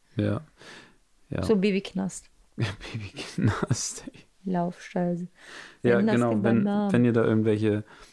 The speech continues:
Speaker 1: Ideen habt oder so, dann schreibt uns das gerne mal bei Instagram.
Speaker 2: Mhm.
Speaker 1: Und, äh, wir sind für alle Vorschläge offen.
Speaker 2: Genau.
Speaker 1: Ja.
Speaker 2: Und
Speaker 1: Wir hatten ein Fotoshooting.
Speaker 2: Ja.
Speaker 1: Unser erstes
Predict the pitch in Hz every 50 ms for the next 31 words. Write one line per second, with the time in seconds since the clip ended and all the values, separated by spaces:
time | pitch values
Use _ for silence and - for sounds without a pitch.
0 | _ _ _ - 117 110 110 113 113 110 110 107 107 98 _ - - 104 101 101
1 | 104 101 101 98 101 98 95 95 - - - - - 107 104 - 104 101 - 95
2 | 98 - - 104 110 107 107 104 101 101 98 101 98 98 - 117 123 123 - 107
3 | 95 101 98 104 117 131 - - _ _ _ _ _ _ _ _ _ _ _ _
4 | _ _ _ _ _ _ _ _ - - _ 202 180 165 156 104 101 95 92 87
5 | - 80 87 85 87 95 92 90 95 92 90 90 - - 101 92 90 - - 98
6 | 92 95 95 - - 98 95 95 - - 101 101 107 104 - - - - - 113
7 | - - - - - 262 - - 185 - - 240 214 _ _ - - - - -
8 | - 104 101 98 - - 131 135 _ 202 226 220 196 190 214 262 - - - _
9 | 113 104 107 113 123 120 113 110 - - 107 98 98 - 95 92 90 - - -
10 | 123 139 165 160 131 - - 113 107 90 - - 185 - - 170 165 165 160 160
11 | 160 196 220 196 170 170 175 190 233 277 - - 113 107 98 104 - - 107 113
12 | 127 131 - - - 113 117 123 123 - - -